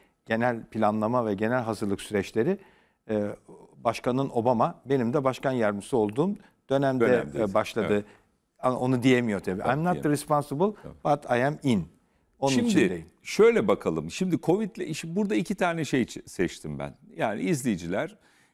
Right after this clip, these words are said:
Speaker 2: e, YouTube'a yazdıkları zaman veyahut da herhangi bir dijital platforma orada bu konuşmanın tüm, e, ayrıntılarıyla isterseniz tercüme edilmiş, isterseniz alt yatı-, yazı olarak izleyebilirsiniz. Ben bunları niye seçtim?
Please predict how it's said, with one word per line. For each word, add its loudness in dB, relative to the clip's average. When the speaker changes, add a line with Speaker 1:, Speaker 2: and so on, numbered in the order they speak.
Speaker 2:
e, -2
YouTube'a 2
yazdıkları 0
zaman -8
veyahut -2
da -2
herhangi -2
bir -4
dijital -2
platforma -2
orada 2
bu -2
konuşmanın -2
tüm, 0
e, -6
ayrıntılarıyla 0
isterseniz -4
tercüme -2
edilmiş, -6
isterseniz -4
alt -2
yatı-, -10
yazı 0
olarak -2
izleyebilirsiniz. -2
Ben 2
bunları 0
niye 2
seçtim? -6